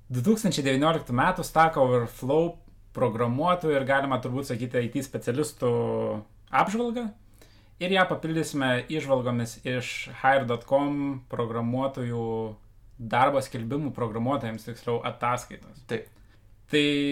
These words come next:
Speaker 1: pradžiai turbūt pristatysime, kaip, e, šios apklausos ir ataskaitos buvo vykdytos. Tai Stack Overflow buvo apklausta apie devyniasdešimt tūkstančių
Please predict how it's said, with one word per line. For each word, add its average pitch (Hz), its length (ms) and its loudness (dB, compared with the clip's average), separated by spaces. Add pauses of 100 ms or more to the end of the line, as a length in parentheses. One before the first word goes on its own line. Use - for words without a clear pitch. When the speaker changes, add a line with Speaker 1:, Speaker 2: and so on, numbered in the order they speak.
(360)
Speaker 1:
pradžiai 165 360 2
turbūt 143 300 -4
pristatysime, 131 640 -4
kaip, 127 400 -6
e, 120 340 -2
šios 120 340 -8
apklausos 123 640 -2
ir 120 160 -4
ataskaitos 120 500 -4
buvo 120 300 0
vykdytos. 175 500 -4
Tai 127 200 -6
Stack 139 280 -4
Overflow 131 400 0
buvo 139 220 2
apklausta 127 640 -2 (680)
apie 135 260 -4
devyniasdešimt 123 680 -2
tūkstančių 123 540 -8